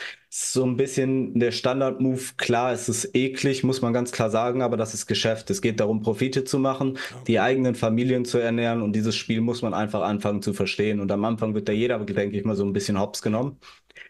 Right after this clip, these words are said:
Speaker 1: Langfristig, denke ich, auch sehr, sehr bullig.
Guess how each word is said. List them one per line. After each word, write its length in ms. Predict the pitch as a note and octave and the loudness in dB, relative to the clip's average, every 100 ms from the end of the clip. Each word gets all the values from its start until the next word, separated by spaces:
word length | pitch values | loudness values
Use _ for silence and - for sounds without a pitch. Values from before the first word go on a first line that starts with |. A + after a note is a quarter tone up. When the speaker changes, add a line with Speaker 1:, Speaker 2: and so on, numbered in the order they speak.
| _ - | _ -2
Speaker 1:
Langfristig, 840 | A2+ C#3+ - C3 - B2+ - - - | -2 0 -2 0 0 0 -2 -8 0
denke 200 | A2 A2+ | 2 2
ich, 140 | G#2+ - | 2 4
auch 360 | G#2+ G#2+ - - | 4 2 0 -2
sehr, 320 | G#2 A2 B2 | 2 2 2
sehr 140 | B2+ | 0
bullig. 580 | A2+ A#2 B2+ B2 - | 0 0 2 0 -4